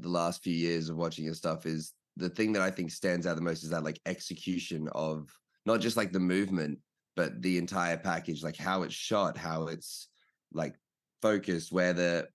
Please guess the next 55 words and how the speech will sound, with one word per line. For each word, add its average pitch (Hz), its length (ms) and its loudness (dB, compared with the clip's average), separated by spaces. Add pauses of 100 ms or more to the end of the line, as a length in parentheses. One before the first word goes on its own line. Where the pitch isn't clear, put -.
(120)
all 87 180 2
the 87 100 0
points 90 400 -2
hit - 220 -4
and 87 100 -4
that 80 100 -4
sort 90 140 -2
of 85 100 -6
thing. 82 220 -2
It's, 80 200 -6
it's 82 280 -4
a 92 40 0
very 90 260 2
curated, 85 680 0
like, 78 240 -2 (380)
it 101 100 0
always 110 380 4
comes 95 300 -2
out 90 180 2
in 80 100 -4
that 80 220 -4
really 85 420 0 (920)
professional 95 520 0
way. 85 200 2
And 80 80 0
I 85 40 -2
think 85 200 -2
that's 82 180 -2
a, 87 140 -2
a 82 100 -2
good 82 220 -2
strength 85 420 -4
to 78 80 -2
have 80 400 -4
for, 78 280 -4
for 73 200 -6
any 76 200 -4
sort 78 200 -4
of, 78 140 -6
like, 71 260 -6 (120)
online, 76 560 -4 (520)
you 82 80 0
know, 80 180 2 (100)
or 80 180 0
self - 440 -2 (140)
freelance 80 400 -2
work, 80 200 0
is 80 100 0
that 78 80 -2
you 80 120 -2
can 85 120 -4
do 80 160 0
that 73 160 -2
with 80 120 -6
multiple 78 580 -2